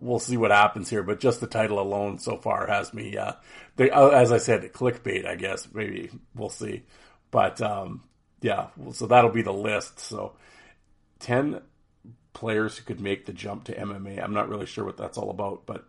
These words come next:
okay. But, uh, let's go. Let's get into this, shall we? Um, well, I gotta say, right, right off the top, and I, I mean,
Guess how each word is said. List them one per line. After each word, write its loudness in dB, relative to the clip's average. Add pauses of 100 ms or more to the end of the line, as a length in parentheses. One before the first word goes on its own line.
okay. -2 (960)
But, 2
uh, 8 (1400)
let's -2
go. 2
Let's 0
get 0
into -4
this, -6
shall -2
we? -2 (480)
Um, 8 (1700)
well, 12
I 12
gotta 10
say, 6
right, 8
right 12
off 12
the -4
top, 2 (320)
and 6
I, 4 (180)
I 4
mean, 0